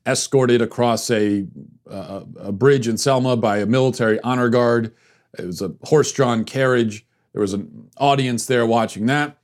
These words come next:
Lewis was then laid in state in D C for, uh,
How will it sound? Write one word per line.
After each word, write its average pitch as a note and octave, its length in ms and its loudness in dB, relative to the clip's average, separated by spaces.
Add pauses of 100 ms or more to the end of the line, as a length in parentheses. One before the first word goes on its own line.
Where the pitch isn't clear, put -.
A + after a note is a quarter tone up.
(320)
Lewis C#3 360 4
was A2+ 180 0
then A#2+ 180 2
laid A#2+ 260 4
in G#2+ 80 0
state B2 400 0
in G#2+ 160 -4
D A2 160 2
C C#3+ 340 2
for, G#2 520 0
uh, - 20 -8